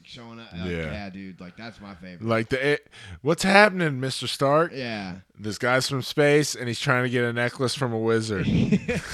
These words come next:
Speaker 1: Yeah, like, and of course the
Speaker 2: I can,
Speaker 1: humor with
Speaker 2: I
Speaker 1: Tony
Speaker 2: can,
Speaker 1: is
Speaker 2: yeah, dude, I can
Speaker 1: fantastic,
Speaker 2: get
Speaker 1: bro.
Speaker 2: behind that.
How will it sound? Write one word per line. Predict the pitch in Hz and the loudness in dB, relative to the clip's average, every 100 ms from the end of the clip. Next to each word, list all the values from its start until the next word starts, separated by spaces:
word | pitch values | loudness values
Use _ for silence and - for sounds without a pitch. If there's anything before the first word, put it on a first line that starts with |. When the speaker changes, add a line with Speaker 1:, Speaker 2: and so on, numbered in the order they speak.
| - - - 185 - - | 0 0 8 8 8 -4
Speaker 1:
Yeah, | 196 202 175 147 | 2 4 4 4
like, | 147 143 139 | 0 -2 -2
and | 143 131 127 185 185 | -4 -6 -4 2 4
of | 170 | 4
course | 214 208 143 | 4 4 4
the | |
Speaker 2:
I | 131 | 4
can, | 143 | 4
Speaker 1:
humor | 147 131 127 120 | 4 2 0 0
with | 117 | 2
Speaker 2:
I | 202 | 2
Speaker 1:
Tony | 196 113 | 2 0
Speaker 2:
can, | 113 | 0
Speaker 1:
is | 104 196 | -2 -4
Speaker 2:
yeah, | 214 233 143 98 | -2 -2 0 -2
dude, | 98 110 | -2 -4
I | 123 151 | -4 -4
can | |
Speaker 1:
fantastic, | |
Speaker 2:
get | 147 | -4
Speaker 1:
bro. | 123 | -2
Speaker 2:
behind | 110 104 101 | -2 -2 -4
that. | 104 117 | -4 -6